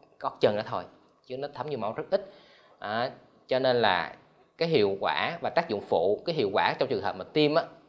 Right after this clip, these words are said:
thì tốt. Nhưng mà cái tác dụng phụ, à, đường toàn thân, ví dụ như gây ra cho tình trạng tăng huyết áp,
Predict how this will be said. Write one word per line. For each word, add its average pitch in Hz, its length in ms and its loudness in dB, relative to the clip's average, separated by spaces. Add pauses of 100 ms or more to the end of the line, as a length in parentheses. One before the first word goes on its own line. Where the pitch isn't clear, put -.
thì - 160 -16
tốt. - 340 8 (380)
Nhưng 127 180 -8
mà 95 60 -6
cái 120 120 -4
tác 156 160 -4
dụng 85 120 -6 (100)
phụ, 85 300 -6 (100)
à, 95 160 -8
đường 98 240 -4
toàn 87 180 -6
thân, 120 220 0
ví 147 80 -2
dụ 101 140 -4
như 110 160 -4
gây 113 160 -2
ra 107 100 -2
cho 120 120 -8 (100)
tình 90 220 -16
trạng - 220 -10 (460)
tăng 113 160 -6
huyết 123 120 -8 (120)
áp, 151 320 2